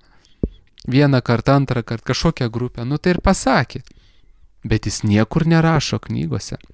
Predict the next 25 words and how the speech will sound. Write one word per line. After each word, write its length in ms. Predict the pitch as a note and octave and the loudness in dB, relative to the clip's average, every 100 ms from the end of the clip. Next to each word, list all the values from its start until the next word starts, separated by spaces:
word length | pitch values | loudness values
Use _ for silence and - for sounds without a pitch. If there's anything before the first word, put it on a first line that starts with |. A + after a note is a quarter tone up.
| _ - _ _ _ - - - - | _ -20 _ _ _ -20 -20 -10 -2
kad 200 | B2+ - - - - - - - - _ - - | -2 -4 -18 -20 -20 -20 -20 -20 -20 _ -20 0
tol, 320 | D#3+ F3+ E3 | 4 6 4
kol 200 | - C3+ | 4 2
egzistuoja 600 | A2+ A#2+ - D3+ C#3 A#2 | 2 -2 0 2 4 4
iskonas, 520 | - - D#3+ D#3 - | 2 2 4 4 2
neikit, 400 | C3 C#3 C#3+ C3+ | 2 4 2 2
nebendraukit 680 | A#2+ A2+ G#2 A#2 A#2 A2+ A#2 | 2 2 0 2 2 2 -2
su 140 | - | -2
babadžiams, 540 | A2+ C3+ A2+ A2 A#2 A2+ | 0 2 4 2 2 2
nes 160 | B2+ | 2
tai 80 | D3 | 4
būtų 240 | D#3 - E3 | 2 4 2
absoliutus 600 | - G#3+ B3 G#3 C3+ - | 2 4 4 4 2 2
įžeidimas, 680 | C3 D3 D#3 G#3+ C#3+ A2 - | 4 4 4 2 2 -2 0
nes 200 | C#3 C3 | 0 2
tarp 200 | C#3+ C3+ | 0 2
tų 100 | D#3 C#3+ | 2 4
babadžių 520 | D3 C3 C3 C#3+ C#3+ | 4 4 2 2 2
yra 120 | D3 C3+ | 4 4
paramahamsų 920 | C#3 C#3 C3 B2 D#3+ F#3 C#3+ - D3+ - - | 2 2 2 2 2 0 -2 -8 -12 -12 -2
ir 160 | C3+ | -2
iki 160 | - A#2+ | 0 0
šiol 320 | - F3 F#3+ | 2 4 6
jų 240 | B2+ B2 A2+ | 4 4 2
yra. 220 | D#3 | 0